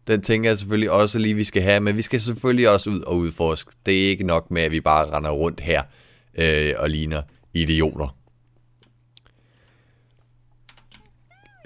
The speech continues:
Geodude. Sådan, du er også scannet nu. Clefairy, der vil vi gerne scanne,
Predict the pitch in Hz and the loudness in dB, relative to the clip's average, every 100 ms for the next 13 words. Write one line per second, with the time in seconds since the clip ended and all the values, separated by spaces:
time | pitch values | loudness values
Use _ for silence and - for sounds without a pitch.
0 | - - 139 160 139 104 73 - - _ | -20 2 8 8 8 6 2 -2 -16 _
1 | _ _ _ _ _ _ _ _ _ _ | _ _ _ _ _ _ _ _ _ _
2 | _ _ _ - - - 87 71 62 69 | _ _ _ -20 -6 4 6 6 0 -2
3 | 87 80 78 92 90 90 90 - _ _ | 2 2 0 0 0 0 -4 -6 _ _
4 | - 87 123 123 131 131 135 _ _ _ | -6 4 8 10 10 6 -2 _ _ _
5 | _ 104 101 101 95 101 98 - 104 104 | _ 8 8 8 4 2 2 2 2 2